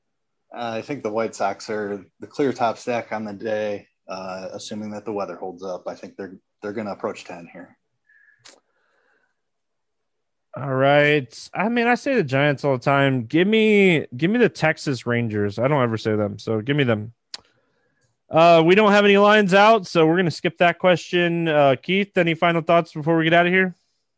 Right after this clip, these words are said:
Speaker 1: Uh, no. Good, good being with you for a second day in a row.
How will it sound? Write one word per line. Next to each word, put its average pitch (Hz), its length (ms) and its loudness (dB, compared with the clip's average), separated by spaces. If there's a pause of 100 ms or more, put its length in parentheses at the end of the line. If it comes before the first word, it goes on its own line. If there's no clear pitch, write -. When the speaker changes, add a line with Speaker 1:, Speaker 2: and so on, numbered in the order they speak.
(1040)
Speaker 1:
Uh, 147 460 -6 (260)
no. 139 440 -6 (500)
Good, 135 320 -4
good 135 160 -2
being 139 180 0
with 143 160 -2
you 151 80 -2
for 135 180 -2
a 127 60 -2
second 135 300 -2
day 127 100 0
in 123 100 -2
a 117 80 -4
row. 135 300 -6